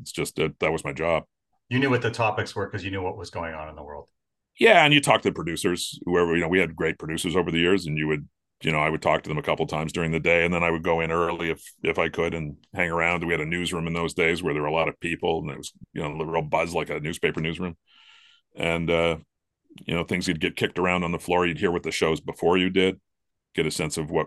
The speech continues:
Speaker 1: you know, what, how they had handled stuff. So,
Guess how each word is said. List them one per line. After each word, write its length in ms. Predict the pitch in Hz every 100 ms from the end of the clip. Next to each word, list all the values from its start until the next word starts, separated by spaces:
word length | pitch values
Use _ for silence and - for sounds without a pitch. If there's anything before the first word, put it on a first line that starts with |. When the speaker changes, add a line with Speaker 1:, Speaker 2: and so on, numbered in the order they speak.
| 85
Speaker 1:
you 140 | 85
know, 100 | 80
what, 220 | 78 78 90
how 160 | 85
they 140 | 82 85
had 100 | 85
handled 320 | 90 87 82
stuff. 360 | - 90 85 _ _ _ _ _ _ _ _ - -
So, 560 | - 101 92 87 85